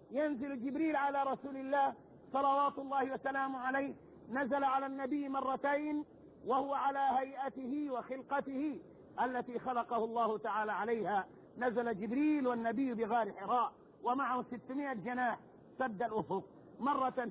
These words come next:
ثانية رآه أيضا بمكة وهو على هذا الحال. المرة الثالثة رآه النبي عليه الصلاة والسلام وهو على هيئته التي خلقه الله تعالى عليها عندما أسري بالنبي عليه الصلاة والسلام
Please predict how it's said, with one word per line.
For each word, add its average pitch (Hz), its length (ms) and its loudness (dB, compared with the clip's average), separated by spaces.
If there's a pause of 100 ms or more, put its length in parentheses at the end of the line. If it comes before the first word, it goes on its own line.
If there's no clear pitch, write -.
ثانية 269 360 0
رآه 240 380 2
أيضا 262 420 0 (280)
بمكة 220 540 0 (280)
وهو 254 220 0
على 240 220 0
هذا 226 300 0
الحال. 202 380 0 (720)
المرة 269 400 0
الثالثة 262 640 -2 (300)
رآه 262 340 4
النبي 254 420 -2
عليه 254 300 0
الصلاة 247 420 -2
والسلام 233 520 -2 (300)
وهو 254 240 0
على 240 220 -2
هيئته 233 560 -2 (340)
التي 240 340 -2
خلقه 233 440 -2
الله 233 340 2
تعالى 226 340 0
عليها 226 480 0 (320)
عندما 254 560 0
أسري 277 300 2
بالنبي 240 500 0 (260)
عليه 247 320 2
الصلاة 240 420 0
والسلام 254 600 0